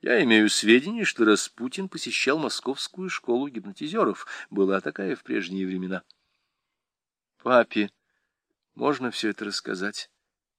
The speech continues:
робко спросила Рита. «Обязательно. И я сам поговорю с ним. Потом. А сейчас всем надо отдохнуть.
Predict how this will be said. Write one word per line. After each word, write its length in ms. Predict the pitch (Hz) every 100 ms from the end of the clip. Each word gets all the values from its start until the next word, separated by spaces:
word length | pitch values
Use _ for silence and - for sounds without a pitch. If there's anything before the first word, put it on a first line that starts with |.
| _
робко 340 | 110 117 -
спросила 440 | 98 - 92 120 110
Рита. 320 | 98 - 101 - - - -
«Обязательно. 720 | 95 98 117 131 107 104 104 _ _ _ _ _ _ _
И 100 | -
я 160 | 123 101
сам 360 | - 110 101 92
поговорю 440 | 107 104 101 104
с 120 | -
ним. 180 | - 95 _ _ _ _ _
Потом. 440 | 123 - 131 104 _ _ _ _ _ _ _ _ _ - - - - _
А 40 | -
сейчас 360 | - - 123
всем 340 | - - 151 110
надо 220 | 104 101
отдохнуть. 600 | 95 110 - 127 - -